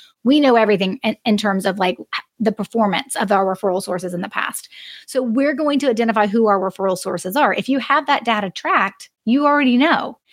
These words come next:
"Hey, I had seventeen clients last year," or, "Maybe your number's thirty-three or ninety-two," I don't know, but here's where all of them came from. And here's all the people who referred me a portion of those ninety-two or thirty-three clients from last year and the year before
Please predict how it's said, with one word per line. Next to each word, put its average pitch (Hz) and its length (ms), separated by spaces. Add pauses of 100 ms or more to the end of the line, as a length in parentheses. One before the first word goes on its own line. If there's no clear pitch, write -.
"Hey, 269 300
I 233 100
had 233 220
seventeen 247 600
clients 247 440
last 175 280
year," - 240 (380)
or, 220 240
"Maybe 233 300
your 269 100
number's 247 300
thirty-three 240 640
or 220 100
ninety-two," 233 600
I 202 140
don't 233 120
know, 208 280 (240)
but 240 100
here's 285 260
where 254 140
all 220 180
of 202 80
them 185 160
came 180 240
from. 233 300 (200)
And 240 120
here's 262 220
all 247 180
the 233 100
people 226 280
who 208 120
referred 196 380
me 196 320 (540)
a 208 80
portion 226 360
of 196 80
those 196 180
ninety-two 185 640
or 180 60
thirty-three 180 540
clients 240 440
from 202 120
last 156 320
year - 180 (220)
and 226 180
the 233 80
year 220 140
before 190 420